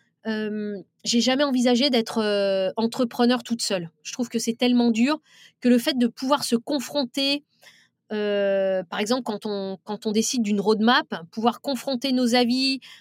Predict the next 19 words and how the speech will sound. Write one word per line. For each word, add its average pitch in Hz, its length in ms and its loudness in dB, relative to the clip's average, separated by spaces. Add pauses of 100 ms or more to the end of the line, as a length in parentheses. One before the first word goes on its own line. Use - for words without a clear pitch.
en 208 140 0
étant 226 260 2
très 269 160 -2
complémentaires, 240 680 0
et 220 80 -2
cetera, 233 380 0
ça 226 160 -4
permet 226 300 0
de 208 100 -2
faire 196 240 -4
beaucoup 233 280 -2
moins 226 180 4
d'erreurs, 208 320 2
d'aller 202 180 -2
beaucoup 214 260 -4
plus 233 160 0
vite. 226 180 0 (540)
Nous, 285 280 6
euh, 214 240 4